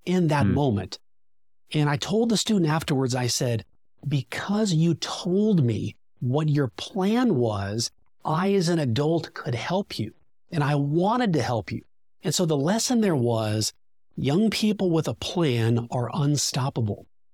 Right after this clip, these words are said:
Speaker 1: And I encourage teens to always have a plan because most of them don't. And when adults hear a teen with a plan, it automatically peaks. It's, it's like God gave adults this special compartment in their brain to say, "If a young person has a plan,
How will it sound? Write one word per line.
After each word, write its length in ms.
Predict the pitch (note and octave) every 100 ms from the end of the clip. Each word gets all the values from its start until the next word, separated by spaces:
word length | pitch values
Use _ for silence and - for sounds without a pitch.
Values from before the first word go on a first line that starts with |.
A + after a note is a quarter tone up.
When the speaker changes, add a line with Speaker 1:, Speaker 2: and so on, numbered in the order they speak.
| - -
Speaker 1:
And 100 | C#3
I 80 | C#3
encourage 720 | C#3 B2 - F#3 G3 G3 -
teens 480 | - G3 E3 D3+ -
to 100 | -
always 540 | - C#3+ D3 F3 E3+
have 340 | - C3+ C3+ A#2+
a 80 | A2
plan 500 | - D#3 A#2+ G2+ A2
because 300 | A#2+ - - - -
most 400 | C3 F#3 G#3+ F#3+
of 60 |
them 220 | G3 G#3+
don't. 400 | D#3 A2+ G#2+ D3 - - - -
And 160 | C#3+
when 100 | C#3+
adults 400 | C3 A#2 D#3+ F#3
hear 200 | - F3+
a 40 | C#3+
teen 320 | - E3+ E3
with 120 | D3+
a 60 | B2
plan, 420 | - - D#3 C#3+
it 100 | B2 -
automatically 640 | D3 F3+ E3+ D#3+ D#3+ C#3
peaks. 300 | A2+ D3 D3+
It's, 160 | D3 C#3
it's 160 | D#3 D#3+
like 220 | D3 A#2
God 420 | D3 F3+ G3+ C3+
gave 340 | C#3+ D3+ D#3+ C3 - -
adults 520 | C3+ A2+ C3+ C#3+ -
this 200 | C#3+ G#2
special 500 | - - D#3 D3+ G3+
compartment 560 | - D#3+ - D#3 D#3 D3+
in 80 |
their 120 | B2+ A#2
brain 340 | A#2 D3+ E3
to 80 | C3
say, 280 | - A#2 A2+ _ - -
"If 140 | - C3
a 60 |
young 200 | C3 E3+
person 340 | F#3 G3 E3 F3+
has 160 | D#3+
a 80 | B2+
plan, 560 | - - C#3 C#3 D#3+